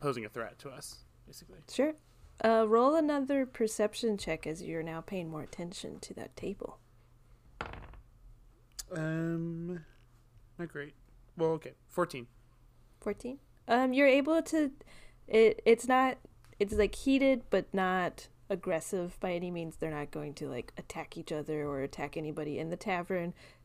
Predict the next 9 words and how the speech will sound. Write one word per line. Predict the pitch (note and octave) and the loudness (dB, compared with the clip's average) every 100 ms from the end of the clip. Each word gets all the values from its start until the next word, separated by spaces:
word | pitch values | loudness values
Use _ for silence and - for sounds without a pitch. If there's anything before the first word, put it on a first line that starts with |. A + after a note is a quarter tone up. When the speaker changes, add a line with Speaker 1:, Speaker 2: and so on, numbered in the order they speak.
| - | 4
Speaker 2:
Uh, | G3+ | 4
you | G3 G#3 | 6 0
hear | G3+ A3 G3+ G3+ | 2 4 6 6
that | G3 F3 - | 2 2 0
the | G3 E3+ E3+ E3 - | -4 -4 -2 -4 0
orc | F#3+ F#3 F3+ | 0 0 -4
woman | F3 F3+ F3+ F3 F3 F3 F#3+ - - - | -2 -2 -2 -2 -2 -6 -8 -16 -12 0
is | G3 E3+ E3 - | 2 2 -2 -4
upset, | - - - G3 F3 - | -6 -4 0 0 0 -4